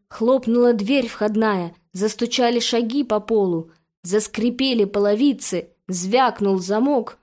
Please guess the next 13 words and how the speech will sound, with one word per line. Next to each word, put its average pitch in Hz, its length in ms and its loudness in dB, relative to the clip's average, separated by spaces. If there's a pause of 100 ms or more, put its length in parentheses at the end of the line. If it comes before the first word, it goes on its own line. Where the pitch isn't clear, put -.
(100)
глухо 247 440 0
об - 400 -4
пол 202 140 2
грохнул. 196 720 -2 (220)
Закричала 233 720 0
Глаша, 202 580 -2 (100)
забилась 214 600 0
в 208 100 -4
угол 202 200 2
постели, 196 800 -2
голову 202 540 4
руками 208 420 0
закрыла. 185 680 -2